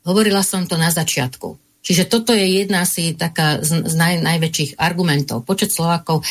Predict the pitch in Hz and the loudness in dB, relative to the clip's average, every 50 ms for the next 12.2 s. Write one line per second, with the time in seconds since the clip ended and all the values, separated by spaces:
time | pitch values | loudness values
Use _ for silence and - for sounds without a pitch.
0 | - - - - - 180 202 226 - - 196 151 156 - 165 170 165 170 170 165 | -4 -4 -6 -2 0 2 2 2 2 0 0 -2 -2 -2 0 0 2 2 2 2
1 | 165 165 156 - 170 156 - 190 208 226 226 190 165 160 - - 151 - - 170 | 2 2 0 0 -2 0 2 2 4 4 4 2 2 0 -2 -2 -4 -2 0 0
2 | 165 165 160 - - - - 156 156 151 147 151 156 151 156 - 147 - - - | 2 2 0 -2 -2 -2 -2 -2 -2 -2 -2 -2 -4 -6 -4 -6 -6 -6 -2 0
3 | 170 170 170 165 160 - 165 165 160 160 160 151 151 156 143 143 143 - - - | 0 2 2 2 0 0 0 0 0 0 0 0 0 0 0 0 -2 -2 -4 -8
4 | - - - - 131 156 151 175 190 180 185 190 185 180 180 185 185 175 165 165 | -8 -6 -6 -2 0 2 2 2 2 2 2 2 2 2 2 2 2 2 2 2
5 | 165 160 156 156 160 160 160 156 - - - 202 175 160 143 147 - 131 - - | 0 0 0 0 0 0 0 0 -2 -2 0 0 2 0 0 -2 -6 -8 -10 -10
6 | - - - - - 143 147 151 - 196 190 - 190 185 185 180 180 - - 160 | -14 -14 -12 -12 -6 -4 -4 -2 -2 -4 0 2 2 2 2 0 -2 -2 -2 0
7 | 143 151 156 170 180 196 196 190 190 - - - - - - - - - - - | 0 2 2 2 2 2 2 0 -2 -6 -12 -16 -16 -16 -14 -14 -16 -18 -20 -20
8 | - _ _ - - _ - 175 170 170 165 160 160 - 220 233 247 240 226 - | -20 _ _ -20 -6 _ 0 2 2 2 2 0 2 2 2 2 2 2 0 0
9 | 226 226 220 - - 214 208 190 170 156 143 - - 175 180 220 202 190 190 - | 0 0 0 0 0 0 2 2 0 -2 -6 -4 -4 0 2 2 2 2 0 0
10 | - 180 170 160 160 160 175 180 170 156 160 160 - - - 143 - 160 160 - | 0 0 0 2 2 2 0 0 0 0 -2 -2 -2 -4 -6 -6 -4 -4 -4 -4
11 | 170 165 - 175 165 - - 170 160 160 156 - 160 160 165 175 165 160 151 143 | -4 -6 -6 -8 -8 -2 0 2 2 2 2 0 0 0 0 2 2 2 2 2
12 | 143 135 127 127 | 0 -2 -2 -6